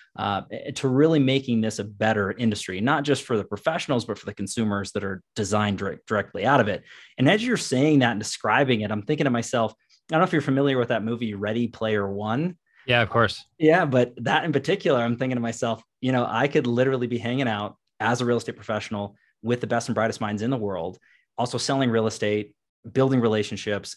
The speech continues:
Speaker 1: A-, and, and it's just, there's so much that, that is untouched, that's untapped, that technology
Speaker 2: Yeah.
Speaker 1: allows.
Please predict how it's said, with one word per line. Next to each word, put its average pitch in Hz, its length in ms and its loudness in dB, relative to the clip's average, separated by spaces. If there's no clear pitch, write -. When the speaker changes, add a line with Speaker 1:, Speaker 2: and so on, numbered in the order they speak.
Speaker 1:
A-, 120 180 -10
and, 123 180 0
and 127 140 -4
it's - 80 -8
just, 143 220 0
there's 127 160 0
so 156 440 0
much 127 640 -4
that, 110 280 -6
that 110 100 -4
is - 200 -4
untouched, 131 540 -4
that's - 200 -14
untapped, 117 540 -4
that - 100 -10
technology 117 540 -2
Speaker 2:
Yeah. 95 60 -6
Speaker 1:
allows. 98 480 -2